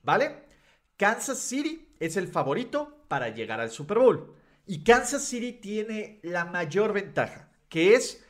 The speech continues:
eliminarse solo contra el ganador del eventual o el potencial Bengals contra Bills. Pueden ocurrir otras cosas.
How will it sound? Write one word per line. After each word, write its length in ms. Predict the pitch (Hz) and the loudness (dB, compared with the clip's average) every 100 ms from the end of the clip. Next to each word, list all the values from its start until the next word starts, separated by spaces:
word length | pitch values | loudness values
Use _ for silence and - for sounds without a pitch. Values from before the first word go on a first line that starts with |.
| _ _ - | _ _ 0
eliminarse 720 | 190 196 226 233 269 - 277 | 2 2 -4 0 -2 -2 -8
solo 420 | - 254 262 269 | 0 2 2 0
contra 480 | 269 226 165 175 160 - | -4 -8 -4 -4 -4 -2
el 260 | 160 156 | -4 -2
ganador 680 | 160 160 160 160 269 370 - _ _ _ _ | -2 0 0 2 2 0 -12 _ _ _ _
del 440 | 135 160 165 170 - | -2 2 2 2 -6
eventual 760 | 170 165 160 147 165 180 233 160 | -4 -4 -4 -4 2 4 4 0
o 140 | 147 | -2
el 160 | 135 - | -2 -4
potencial 920 | 135 131 131 - 147 147 180 - - 113 | -8 -8 -12 -6 0 0 0 -8 -18 -6
Bengals 480 | 135 127 123 123 - | -6 -6 -8 -8 -10
contra 260 | 208 254 | -4 -2
Bills. 300 | 320 202 - - _ - | 0 -2 -6 -16 _ -8
Pueden 440 | 160 175 208 220 | -4 -2 -2 -2
ocurrir 340 | 185 135 127 131 | -6 -8 -6 -6
otras 300 | 131 110 - | -6 -10 -10
cosas. 340 | 107 - - | -16 -18 -20